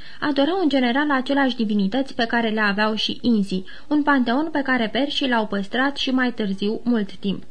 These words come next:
Până la apariția lui Zaratustra, sau Zoroastru, cum îl numeau grecii, deci până în secolul al șaselea, înaintea erei noastre, perșii adorau soarele,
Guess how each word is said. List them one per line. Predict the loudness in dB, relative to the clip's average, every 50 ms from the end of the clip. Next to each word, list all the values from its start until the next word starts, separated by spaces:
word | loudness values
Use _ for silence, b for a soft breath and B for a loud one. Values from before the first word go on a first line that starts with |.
| -12 -12 -12 B B B B B B B
Până | -2 0 0 2 2 2
la | 2 2 0 0
apariția | 0 2 2 0 0 0 0 0 2 2
lui | 4 2 2
Zaratustra, | 2 2 2 2 2 0 0 -2 -4 -4 -4 -4 -4 -2 -2 -2
sau | -2 -2 -2 -2
Zoroastru, | -2 -2 -2 -2 -2 0 0 0 -2 -2 -4 -6 -6 -4
cum | -2 0 0 0
îl | 2 2
numeau | 2 2 2 2 2 2
grecii, | 0 0 -2 -2 -4 -4 -4 -4 -4 B B B B B B B
deci | -2 -2 0 0
până | 2 2 4 6 6
în | 4 4
secolul | 4 2 0 2 2 2 2 4 2
al | 2 2 2 2
șaselea, | 2 2 2 2 2 0 -2 -2 -2 -2 -2 -2 0
înaintea | 0 2 2 2 2 0 0 2 2
erei | 2 2 0 0 0 0
noastre, | 2 2 0 0 0 -2 -2 -2 -2 -2 -2
perșii | 0 0 0 0 0 -2 -2 0 2
adorau | 2 2 2 2 2 4 4 2 2
soarele, | 2 2 2 2 2 0 -2 -4 -4 -6 -8